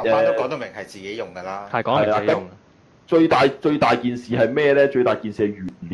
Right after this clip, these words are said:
Speaker 2: 料啊，因為最近嘅兩個原料生產地呢，一就係台灣啦，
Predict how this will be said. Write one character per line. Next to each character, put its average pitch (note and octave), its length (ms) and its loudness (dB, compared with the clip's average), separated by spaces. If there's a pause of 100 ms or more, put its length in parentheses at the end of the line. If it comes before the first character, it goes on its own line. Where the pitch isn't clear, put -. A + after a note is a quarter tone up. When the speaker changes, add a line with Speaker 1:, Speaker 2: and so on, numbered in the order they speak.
(140)
Speaker 2:
料 A2+ 180 2
啊， - 20 2
因 D3+ 120 2
為 D#3+ 80 2
最 B2+ 180 0 (120)
近 A#2+ 100 -2
嘅 A2 260 -2
兩 A2 300 2
個 A2+ 180 0
原 F2 180 -8
料 F#2+ 160 -2
生 B2 200 -2
產 A2 240 -4
地 G#2 140 0
呢， A2 240 4
一 - 40 -4
就 - 100 2
係 F2+ 200 -2
台 - 100 -12 (160)
灣 G#2+ 320 -2
啦， A2+ 80 -2